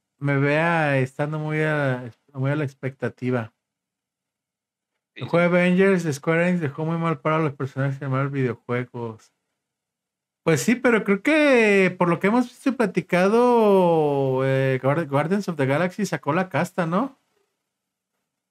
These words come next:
Speaker 1: Spider-Man, pues, a comparación de Marvel, creo que se puede decir que fue el fenómeno por, este, ser un juego de gene-, cambio de generación, este, tecnologías, luego el relanzamiento que hubo para P C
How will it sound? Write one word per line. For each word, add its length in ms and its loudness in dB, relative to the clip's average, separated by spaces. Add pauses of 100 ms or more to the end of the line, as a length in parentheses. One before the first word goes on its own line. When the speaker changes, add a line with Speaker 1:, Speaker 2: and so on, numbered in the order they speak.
(160)
Speaker 1:
Spider-Man, 520 0
pues, 360 0 (520)
a 160 0
comparación 580 0
de 100 2
Marvel, 300 0
creo 140 -8
que 100 -4
se 60 -12 (460)
puede 180 0
decir 280 -2
que 600 2
fue 80 0
el 80 -2
fenómeno 800 0
por, 280 -2
este, 720 -4 (360)
ser 180 -2
un 100 0
juego 280 2
de 480 0 (220)
gene-, 360 0
cambio 280 -2
de 40 -6
generación, 1000 0
este, 260 -8
tecnologías, 920 -2 (360)
luego 240 4
el 240 4
relanzamiento 640 0
que 100 -4
hubo 140 0
para 280 -2
P 120 0
C 460 0